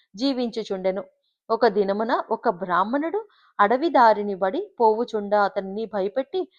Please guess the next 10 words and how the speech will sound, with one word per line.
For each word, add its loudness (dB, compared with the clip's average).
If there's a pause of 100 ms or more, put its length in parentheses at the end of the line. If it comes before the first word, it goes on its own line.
(220)
కొట్టి 2
ధనం 2
అపహరించుచుండగా -4 (120)
అక్కడకు -2
మరొక -2
కిరాతకుడు -2
వచ్చి -4 (320)
ధనాశచే 0
వారిద్దరినీ 0
చంపి -6